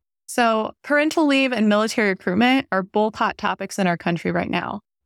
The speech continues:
Understanding the costs and benefits of family leave to the individual as well as the, as the organization is important. Retaining talent is a significant marker of success in the military, and recruiting and training new personnel can be very costly.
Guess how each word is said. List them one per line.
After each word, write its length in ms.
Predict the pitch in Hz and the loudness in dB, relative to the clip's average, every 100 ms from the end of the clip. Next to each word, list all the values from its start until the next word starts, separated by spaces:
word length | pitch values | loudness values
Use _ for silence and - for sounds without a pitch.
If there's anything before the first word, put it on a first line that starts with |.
| _ _ | _ _
Understanding 580 | - 208 240 - 254 247 | -4 -4 -4 0 2 2
the 80 | 220 | 0
costs 380 | - - 208 - | -2 -4 -2 0
and 100 | 208 | 0
benefits 440 | 196 196 247 233 | 2 0 0 0
of 120 | 214 | -4
family 340 | 208 190 185 180 | -2 -2 2 2
leave 280 | 175 190 208 | 2 0 0
to 100 | - | -4
the 120 | 202 | 0
individual 640 | 202 190 180 208 226 202 | 2 2 0 0 -2 -2
as 200 | - 190 | -2 -2
well 280 | 185 196 226 | 0 0 2
as 60 | 240 | 0
the, 160 | 220 214 | 0 -2
as 220 | 220 208 | -2 -2
the 100 | 202 | -2
organization 720 | 196 190 202 196 180 180 190 | -2 0 0 2 0 0 0
is 200 | 190 185 | 0 0
important. 680 | 185 185 - 190 190 196 208 - _ _ _ - | -2 -2 -2 -4 -4 -8 -10 -16 _ _ _ -2
Retaining 400 | 226 240 254 262 | 2 2 2 0
talent 420 | 220 220 240 240 | 0 -2 0 -2
is 80 | 220 | -2
a 80 | |
significant 640 | 214 214 208 208 269 262 254 | -2 2 2 2 0 0 2
marker 400 | 196 202 214 196 | 2 2 0 0
of 80 | 190 | 0
success 600 | - 185 - 180 226 - | -4 -4 -2 -2 -2 0
in 80 | 220 | 2
the 80 | |
military, 720 | 190 185 202 - 262 269 285 - | 4 2 2 2 2 2 0 0
and 100 | 208 | 0
recruiting 460 | 196 - 240 247 | 0 0 2 4
and 100 | 240 | 2
training 320 | 208 208 214 214 | 0 0 0 2
new 140 | 196 | 0
personnel 540 | - 190 - 190 190 | -2 -4 2 2 2
can 160 | 196 196 | 0 0
be 80 | 190 | 0
very 360 | 175 185 185 | 0 0 0
costly. 600 | 180 190 185 - 196 196 | -2 -4 -6 -4 -2 -2